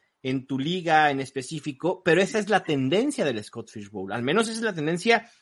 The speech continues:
eh, eh, desde el año pasado. Estoy abriendo ahora Chicago uno y tenemos la misma tendencia. Mahomes, Josh Allen, Justin Herbert, Lamar Jackson, Kyler Murray, Joe Burrow, Dak Prescott, Tom Brady,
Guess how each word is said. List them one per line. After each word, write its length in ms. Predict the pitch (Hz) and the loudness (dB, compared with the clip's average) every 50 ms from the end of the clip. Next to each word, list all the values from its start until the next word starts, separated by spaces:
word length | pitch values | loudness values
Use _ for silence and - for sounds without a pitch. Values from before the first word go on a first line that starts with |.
| _ _ _ _ _ _ _ | _ _ _ _ _ _ _
eh, 280 | 135 139 143 147 - - | 2 4 4 4 2 -2
eh, 180 | 123 127 117 101 | -8 -8 -8 -2
desde 240 | 143 147 143 131 143 | 0 0 2 2 2
el 60 | 139 | 2
año 200 | 147 175 208 226 | 2 2 2 -2
pasado. 520 | 214 131 - - 196 247 285 202 107 - _ _ _ _ _ _ _ | -4 -6 0 4 4 4 4 2 -2 -4 _ _ _ _ _ _ _
Estoy 280 | 123 127 - - 175 | -12 -8 0 4 4
abriendo 380 | 185 180 185 185 190 190 190 185 | 4 6 6 4 2 4 6 6
ahora 340 | 175 170 170 175 185 185 180 | 6 6 6 4 4 2 0
Chicago 580 | - - 147 131 _ - 156 165 170 180 180 | -4 -10 -10 -10 _ 2 2 2 2 2 0
uno 360 | 165 165 175 196 220 262 285 302 | 0 0 0 0 0 0 -2 -2
y 80 | 254 | -2
tenemos 420 | 202 - 147 160 185 233 254 214 196 | -6 -6 -6 -4 -4 -4 -6 -8 -8
la 180 | - 156 156 151 | -8 -6 -4 -4
misma 260 | 170 185 208 254 254 - | -4 -4 -6 -6 -8 -6
tendencia. 440 | 233 196 180 208 247 285 - 226 165 | -8 -6 -4 -4 -4 -4 -4 -4 0
Mahomes, 580 | 151 151 139 - - 170 170 180 170 156 139 123 | 2 2 2 4 6 6 6 6 6 2 -2 -2
Josh 260 | 147 170 175 165 - | -2 -2 -2 0 2
Allen, 300 | 175 165 170 165 151 135 123 | 2 2 2 2 -2 -2 -4
Justin 300 | 160 160 - - 180 165 170 | -6 -6 -6 -8 -8 -4 -2
Herbert, 300 | 175 170 160 156 135 139 | -2 -2 -2 -2 -4 -2
Lamar 280 | 139 139 151 160 160 | -2 0 0 0 0
Jackson, 380 | 156 170 170 165 - - 139 127 | 2 0 0 0 0 -6 -8 -6
Kyler 300 | - 160 165 175 180 175 | -4 -4 0 0 0 0
Murray, 360 | 175 175 175 160 151 135 131 127 | 0 0 0 0 0 -2 -2 0
Joe 160 | 170 175 180 | 0 0 0
Burrow, 320 | 175 180 170 156 147 123 | 2 2 2 4 2 2
Dak 220 | 123 156 165 - _ | 0 -2 -4 -4 _
Prescott, 340 | - 190 185 - 165 - - _ _ _ _ _ | -2 -2 -2 -2 -6 -6 -6 _ _ _ _ _
Tom 260 | _ 196 214 214 214 | _ 4 6 6 4
Brady, 420 | 190 220 233 254 247 294 294 - | 4 2 2 2 2 -2 -4 -4